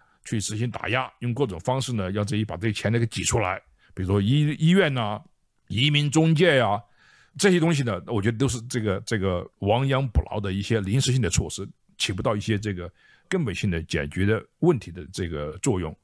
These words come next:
那么最近呢，这个北京呢，它也推出一系列的这个降低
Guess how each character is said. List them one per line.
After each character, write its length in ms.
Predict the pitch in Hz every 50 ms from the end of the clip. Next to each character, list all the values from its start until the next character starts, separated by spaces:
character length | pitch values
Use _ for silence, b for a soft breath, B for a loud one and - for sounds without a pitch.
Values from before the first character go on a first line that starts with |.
| b b b b b b b b b b b b
那 100 | 143 160
么 340 | 156 151 143 135 120 120 - - _ _ - - 117
最 140 | - 175
近 140 | 156 147 139
呢， 160 | 131 120 107
这 140 | 104 131 127
个 360 | 113 113 104 98 92 87 87
北 180 | 92 - 104 98
京 120 | 92 117
呢， 120 | 135 127 117
它 160 | 104 127 123
也 160 | 104 98 90 - _ _ _ _ _ _ _
推 160 | - - 139
出 300 | 127 - 139 135 131 - - -
一 120 | 110 131
系 180 | 127 - - 175
列 180 | 139 127 113
的 120 | 98 98 92
这 180 | 85 107 107
个 200 | 92 90 85 - b b b b b b b b b
降 380 | - - 240 185 147 123 117
低 260 | 107 151 156 151 135